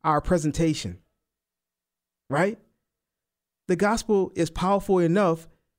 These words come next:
that if it's spoken, that if it's spoken through a willing vessel,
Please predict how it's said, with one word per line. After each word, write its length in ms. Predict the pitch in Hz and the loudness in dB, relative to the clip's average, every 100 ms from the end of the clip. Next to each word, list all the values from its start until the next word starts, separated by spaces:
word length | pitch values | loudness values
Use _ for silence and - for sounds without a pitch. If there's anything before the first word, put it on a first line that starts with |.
| _ | _
that 140 | 170 | -2
if 140 | 175 170 | -2 -2
it's 100 | 160 | -6
spoken, 500 | - 220 214 101 101 _ _ _ _ _ | -2 -2 -2 -6 -8 _ _ _ _ _
that 120 | - 180 | -2 0
if 140 | 170 | 2
it's 180 | 185 - _ _ _ _ _ | 0 -2 _ _ _ _ _
spoken 420 | - - 226 233 214 | -16 -4 -2 0 -2
through 180 | 208 | 2
a 60 | 170 | 2
willing 300 | 156 214 208 | 2 2 0
vessel, 460 | 165 226 - 107 | 0 -2 -4 -8